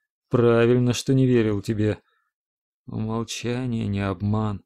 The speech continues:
вяло запротестовал Шал. "Сейчас как вмажу". Юм сжал кулак.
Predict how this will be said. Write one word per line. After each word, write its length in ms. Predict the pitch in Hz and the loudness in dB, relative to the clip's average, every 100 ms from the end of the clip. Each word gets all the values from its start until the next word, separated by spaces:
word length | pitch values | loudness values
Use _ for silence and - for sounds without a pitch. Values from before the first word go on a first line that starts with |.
| _ _ _ - | _ _ _ -18
вяло 400 | 85 101 101 92 | -6 -2 -2 -4
запротестовал 760 | 98 101 95 98 - 98 98 | -6 -8 -8 -8 -6 -6 -4
Шал. 400 | 90 - 98 92 _ _ _ _ _ _ _ _ _ | -6 -8 -10 -10 _ _ _ _ _ _ _ _ _
"Сейчас 300 | - 113 - | -10 -8 -8
как 260 | 117 - | -10 -4
вмажу". 560 | 113 127 143 120 85 76 _ _ _ _ | 0 2 2 -2 -6 -14 _ _ _ _
Юм 420 | - 92 95 120 101 | -10 -6 -4 -4 -4
сжал 340 | 101 110 101 | -4 -4 -4
кулак. 440 | - 113 98 - | -6 -6 -6 -10